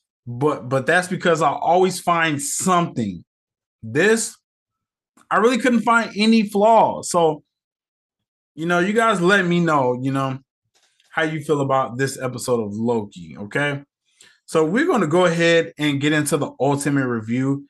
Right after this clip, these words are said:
okay? If you're new here, make sure you are subscribing at Kevin twenty-seven World. And if you are new here, we will be streaming Spider-Man two.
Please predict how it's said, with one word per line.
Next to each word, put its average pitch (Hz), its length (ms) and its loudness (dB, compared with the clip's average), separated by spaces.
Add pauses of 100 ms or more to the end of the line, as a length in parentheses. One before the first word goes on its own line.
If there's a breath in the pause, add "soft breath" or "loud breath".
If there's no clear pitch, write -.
(260 soft breath)
okay? 131 420 0
If 123 160 -8
you're 123 120 -2
new 139 140 2
here, 139 340 0
make 127 220 -4
sure 135 200 -4
you 131 220 -2
are 113 220 0
subscribing 127 720 -4
at 117 220 -8
Kevin 123 260 -6
twenty-seven 127 560 -6
World. 127 380 -2 (340 loud breath)
And 226 140 2
if 214 120 2
you 220 100 2
are 214 120 4
new 196 220 0
here, 160 500 0 (180)
we 180 160 2
will 202 220 4
be 190 160 0
streaming 180 640 0
Spider-Man 165 760 0
two. 175 520 0